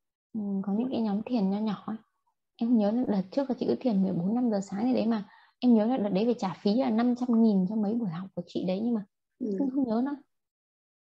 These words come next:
Speaker 1: Thế đại loại ở trong cái nhóm đấy, có một cái chị, chị còn thiền, chị còn nhận ra,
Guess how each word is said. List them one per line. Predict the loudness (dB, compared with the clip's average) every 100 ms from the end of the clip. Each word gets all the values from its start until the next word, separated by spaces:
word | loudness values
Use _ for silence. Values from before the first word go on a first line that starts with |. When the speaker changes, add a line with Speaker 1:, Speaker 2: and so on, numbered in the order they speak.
| _ _ -2
Speaker 1:
Thế | 2
đại | 2 2
loại | 0
ở | -2
trong | -2 0
cái | 0
nhóm | 0 0
đấy, | 0 0 -4 _ _ _ _ _
có | -4
một | 0 0
cái | -4 -8
chị, | -8 -6 -12 -10
chị | -10 -8 -4
còn | -2 0
thiền, | 0 0 0
chị | -2 -10
còn | -6 -4
nhận | -4 -4
ra, | -4 -6 -8